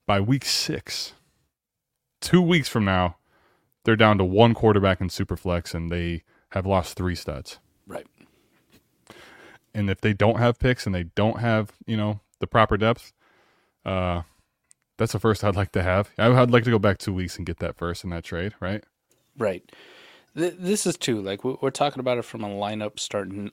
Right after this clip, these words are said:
Speaker 2: nine lens. But, Adam, what if I were to tell you that it's a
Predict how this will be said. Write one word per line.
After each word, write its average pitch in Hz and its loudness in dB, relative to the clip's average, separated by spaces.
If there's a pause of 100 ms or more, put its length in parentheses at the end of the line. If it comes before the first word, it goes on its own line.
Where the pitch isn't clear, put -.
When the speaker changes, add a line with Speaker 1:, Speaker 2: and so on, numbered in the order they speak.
(100)
Speaker 2:
nine 98 -6
lens. 92 -12
But, 104 -6
Adam, 127 2
what 143 -2
if 139 -8
I 160 -2
were 151 0
to 117 -6
tell 113 -4
you 104 -6
that 98 -6
it's - -10
a 95 -6